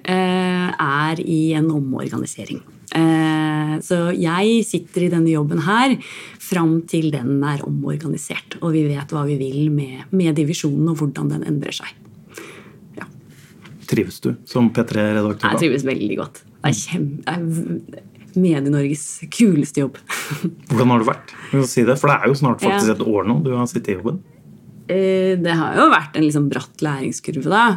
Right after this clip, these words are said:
Speaker 1: Eh, redaktørjobben har vært det. Ungoppdraget kjenner jeg veldig godt, eh, og brenner veldig for. Eh, jeg visste ikke hvor mye jeg hadde savnet det, for jeg har vært ute og gjort andre jobber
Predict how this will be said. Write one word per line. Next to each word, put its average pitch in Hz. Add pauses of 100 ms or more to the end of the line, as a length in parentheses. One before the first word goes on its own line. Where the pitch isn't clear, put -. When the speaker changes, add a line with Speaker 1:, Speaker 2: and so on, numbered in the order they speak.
Speaker 1:
Eh, 165
redaktørjobben 156
har 160
vært 151
det. 220 (1200)
Ungoppdraget 202
kjenner 147
jeg 156
veldig 147
godt, - (360)
eh, 156 (200)
og 147
brenner 160
veldig 151
for. -
Eh, 156 (180)
jeg 180
visste -
ikke -
hvor 165
mye 175
jeg 151
hadde 147
savnet 139
det, 196
for 226
jeg 196
har 180
vært 165
ute 151
og 143
gjort 147
andre 139
jobber 131